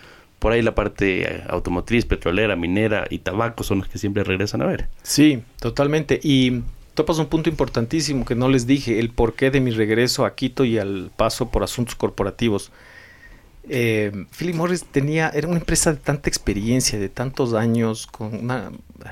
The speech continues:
Speaker 2: insisto, una experiencia tan grande y un, un músculo importantísimo que buscaba formar mucho a sus ejecutivos, ¿no? Y hablaba del, del plan de carrera.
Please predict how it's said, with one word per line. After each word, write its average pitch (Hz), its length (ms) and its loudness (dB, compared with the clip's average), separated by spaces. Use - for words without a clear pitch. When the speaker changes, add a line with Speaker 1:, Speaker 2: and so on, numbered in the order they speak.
Speaker 2:
insisto, 156 380 -4
una 160 60 0
experiencia 135 540 0
tan 147 240 0
grande 123 380 2
y 104 100 0
un, 120 340 -2
un 127 440 -2
músculo 120 680 2
importantísimo 123 1120 0
que 135 100 4
buscaba 147 420 2
formar 139 420 4
mucho 143 600 4
a 107 60 2
sus 107 220 -8
ejecutivos, - 840 -8
¿no? 117 200 -6
Y 127 100 -2
hablaba 123 360 4
del, 123 240 2
del 113 160 -2
plan 135 300 2
de 139 140 2
carrera. 110 580 0